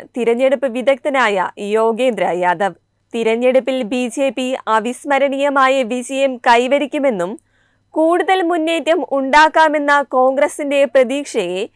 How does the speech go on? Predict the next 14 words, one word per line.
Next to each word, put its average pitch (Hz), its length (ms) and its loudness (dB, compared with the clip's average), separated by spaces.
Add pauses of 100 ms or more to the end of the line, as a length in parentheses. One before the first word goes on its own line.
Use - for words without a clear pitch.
(260)
ഇത് 294 260 2 (220)
തകിടം 285 460 4
മറിക്കുമെന്നും 262 640 0 (260)
യോഗേന്ദ്ര 247 520 2 (140)
യാദവ് 185 380 0 (100)
പറയുന്നു. 180 420 0 (720)
കോൺഗ്രസ് 202 480 0
ചിലപ്പോൾ 233 380 2 (180)
നൂറ് 233 320 2
സീറ്റ് 269 320 -4
കടന്നേക്കുമെന്നാണ് 254 1000 0 (280)
യോഗേന്ദ്ര 240 520 0 (180)
യാദവിന്റെ 226 500 0 (140)
പ്രവചനം. 190 500 -2